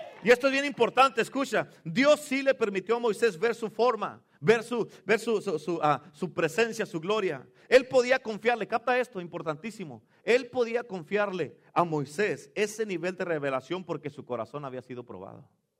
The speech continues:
Amén. Eso lo podía hacer Dios. Y capta esto, Dios en su misericordia nos da el nivel de revelación que nuestro carácter está para, preparado para tratar.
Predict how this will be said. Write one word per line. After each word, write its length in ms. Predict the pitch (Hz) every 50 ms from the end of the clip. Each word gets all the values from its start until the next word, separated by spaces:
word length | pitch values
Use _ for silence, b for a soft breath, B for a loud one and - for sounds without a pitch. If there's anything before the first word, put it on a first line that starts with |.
| _ _ _ _ _ _ _ _ _ _ _ _ _ _ _ _ _ _ _ _ _ _ _ _ _ _ _ _ _ _ _ _ _ _ _
Amén. 460 | 143 151 165 208 262 294 370 302 254 _ _ _ _ _ _ _ _ _ _ _ _
Eso 200 | 185 220 220 254
lo 100 | 226 -
podía 200 | - 185 196 208
hacer 200 | - 190 185 165
Dios. 400 | 180 220 233 220 165 147 - B B B
Y 80 | - 151
capta 280 | 151 226 233 - 247
esto, 380 | 247 240 220 - - 202 - B B B B
Dios 340 | 147 147 220 240 269 262 269
en 100 | 277 254
su 140 | - 226 208
misericordia 840 | 190 175 - 185 165 160 151 - 220 240 226 180 170 156 151 143 b b b b -
nos 320 | 156 185 170 160 143 135
da 240 | - 196 214 226 233
el 240 | - 196 202 190 170
nivel 320 | 160 147 147 175 190 202
de 80 | 208 202
revelación 800 | 190 170 147 139 135 131 127 - - 170 180 185 127 101 95 - _ _ _ _ _ _ _ _ _ _ _ _ _ _ _ _ _ _ _ _
que 100 | 151 147
nuestro 280 | 143 139 147 135 123
carácter 420 | - 117 117 143 160 - - 156 131
está 220 | - - 135 -
para, 200 | - 139 127 - _ _ _ _ _ _
preparado 480 | 120 120 - - 107 117 123 123 123
para 180 | 117 110 98 98
tratar. 340 | - 98 - 95 85 73